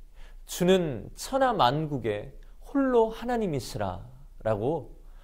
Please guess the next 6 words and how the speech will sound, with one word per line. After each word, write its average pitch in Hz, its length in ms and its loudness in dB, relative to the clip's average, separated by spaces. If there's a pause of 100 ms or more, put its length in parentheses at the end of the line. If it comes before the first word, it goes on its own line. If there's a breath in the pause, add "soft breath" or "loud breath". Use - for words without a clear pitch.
(260 soft breath)
온 202 260 10
세상에 196 680 2
유일하게 151 760 6 (300 soft breath)
하나님 233 440 0
한 233 200 -4
분만이 135 580 -2